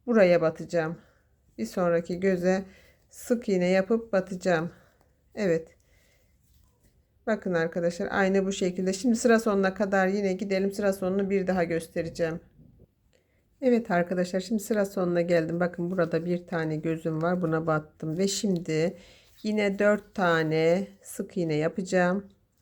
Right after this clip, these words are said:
Bakın. Buraya kaydırmayla döndüğüm yer. Bakın buraya batmayacağım. Onun yanındaki göze batacağım. Bir, iki, üç,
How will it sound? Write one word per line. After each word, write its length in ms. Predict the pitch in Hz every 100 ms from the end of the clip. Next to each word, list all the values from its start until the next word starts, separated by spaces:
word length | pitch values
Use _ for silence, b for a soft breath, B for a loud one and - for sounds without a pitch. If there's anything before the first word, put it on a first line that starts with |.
| _
Bakın. 320 | - - - 180 _ _ _ _ _ _ _ _ _ _ _ _ _ _ -
Buraya 300 | 220 190 196
kaydırmayla 840 | 202 185 185 185 185 180 202 196
döndüğüm 500 | 180 170 165 165 160
yer. 160 | 151
Bakın 300 | 156 165 175
buraya 260 | 165 175 170
batmayacağım. 680 | 165 170 - 156 151 190 196
Onun 160 | 170
yanındaki 540 | 160 151 151 143 147 151
göze 340 | 156 151 143
batacağım. 600 | 170 175 - - 196 202 B B B B -
Bir, 540 | 214 202 196 226 - _ _ _ _ _ _ _ _ _ _ _ _ _ _ -
iki, 600 | 196 - 185 175 185 220 _ _ _ _ _ _ _ _ -
üç, 720 | 202 180 196 226 - - -